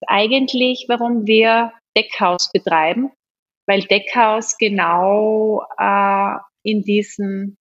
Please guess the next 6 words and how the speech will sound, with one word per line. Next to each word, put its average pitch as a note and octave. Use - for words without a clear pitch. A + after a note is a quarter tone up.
Umfeld, G#3+
äh, G3
arbeitet A3+
und, G#3
äh, G3
diese G3